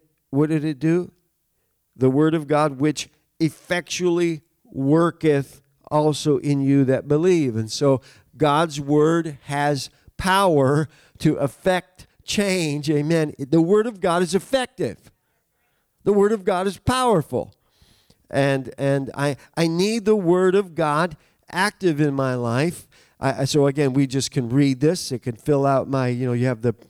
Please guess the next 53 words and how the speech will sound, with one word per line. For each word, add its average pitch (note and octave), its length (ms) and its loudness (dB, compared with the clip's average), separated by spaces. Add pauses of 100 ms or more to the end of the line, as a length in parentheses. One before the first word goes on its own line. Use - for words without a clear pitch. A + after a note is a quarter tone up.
(300)
we, A#2+ 220 -4
we, G#2+ 220 -4
uh, G#2+ 220 -4
we B2 140 -2
don't A#2 160 -4
have, A#2+ 220 -2
we B2+ 140 -2
haven't A2 180 -4
had B2 180 -2
'em A2+ 120 -6
in G#2+ 100 -8
years, D3+ 220 -2
but A2 200 -4
there, B2+ 160 0 (200)
you D#3 100 -4
can C3+ 140 -12
get B2+ 180 0
'em. F#3 120 0
There's C3+ 160 -4
nothing D3+ 280 -2
wrong C#3 240 0
with F3+ 120 2
it. A3 60 4
It's D3 140 -6
important D#3 380 -4
to C#3 60 -2
read E3 220 0
your C#3+ 100 -2
Bible. D#3+ 500 0 (160)
We - 80 -6
have E3+ 140 -4
the C3+ 100 0
bread D3+ 340 0
charts, E3 560 -2
right? D3 240 0
And C3+ 80 -6
you C#3 100 0
just C3 320 -6 (220)
have C#3+ 180 -2
certain, E3 240 0
you C#3+ 60 -8
gotta D3 160 0
read D#3 240 2
a C3 60 -6
certain E3 260 -2
scripture F3+ 400 -4
every D#3+ 220 0
day. D#3 240 0
You C#3 140 -6
read D#3 200 0
through E3+ 140 -8
the D3 100 -4
Bible. E3 480 0